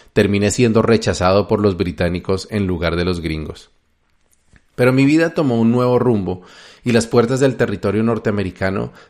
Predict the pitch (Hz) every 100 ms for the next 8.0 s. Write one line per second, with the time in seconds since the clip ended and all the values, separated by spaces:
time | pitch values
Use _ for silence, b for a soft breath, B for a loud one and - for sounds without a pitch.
0 | B - 117 110 101 104 107 107 120 107
1 | 95 98 123 127 113 113 113 113 117 101
2 | - 95 92 98 104 - - 95 92 82
3 | 92 92 90 - 98 b b b b -
4 | 107 107 120 120 110 98 101 120 107 101
5 | 95 92 113 113 104 95 95 90 80 104
6 | 107 B B 101 - - 107 101 85 -
7 | 95 87 85 87 95 87 87 82 78